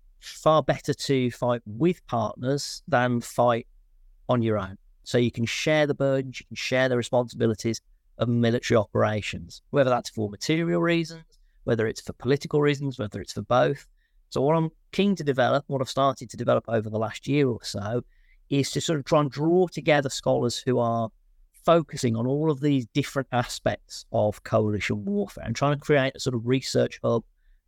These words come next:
for sort of sharing ideas, sharing resources, producing work, uh, sort of coalition work on, on the subject. And there's been a couple of really interesting meetings on that topic so far. So anybody who's listening who, who, who's interested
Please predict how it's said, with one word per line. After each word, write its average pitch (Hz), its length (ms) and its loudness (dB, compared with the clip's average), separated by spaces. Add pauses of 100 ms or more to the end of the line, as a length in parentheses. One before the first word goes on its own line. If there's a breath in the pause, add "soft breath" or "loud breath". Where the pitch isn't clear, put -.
for 117 100 0
sort 107 160 -2
of 101 60 -4
sharing 107 380 -2
ideas, 131 560 2
sharing 107 560 -6
resources, 120 720 0
producing 117 520 -2
work, 110 320 -4 (220)
uh, 107 100 0
sort - 160 -2
of - 60 -16
coalition 135 680 0
work 107 380 -4 (320)
on, 110 280 2
on 110 160 0
the 104 80 0
subject. 101 600 -4
And 113 80 -2
there's 113 100 0
been 127 100 0
a 117 40 0
couple 143 280 -2
of 139 60 -2
really 135 240 4
interesting 117 480 -2 (360)
meetings 117 400 0
on 117 140 0
that 107 180 -2
topic - 380 -4
so 107 180 0
far. 117 320 0
So 107 140 -2 (460)
anybody 139 440 2
who's 117 120 0
listening 117 560 0
who, 113 300 -2
who, 113 200 -6 (100)
who's 110 160 -6
interested 135 600 0